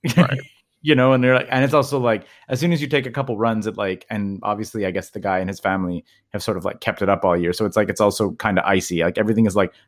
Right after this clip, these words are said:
Speaker 2: packed snow with a bit of thaw, whatever. So you're like, "Yeah, it's ice."
Speaker 1: A little crashed ice action.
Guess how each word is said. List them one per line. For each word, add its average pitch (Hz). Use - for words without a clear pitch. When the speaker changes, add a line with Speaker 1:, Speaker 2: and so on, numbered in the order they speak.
Speaker 2:
packed -
snow 98
with 98
a 98
bit 90
of 87
thaw, 92
whatever. 92
So 104
you're 95
like, -
"Yeah, 98
it's -
ice." 101
Speaker 1:
A 175
little 190
crashed -
ice 139
action. -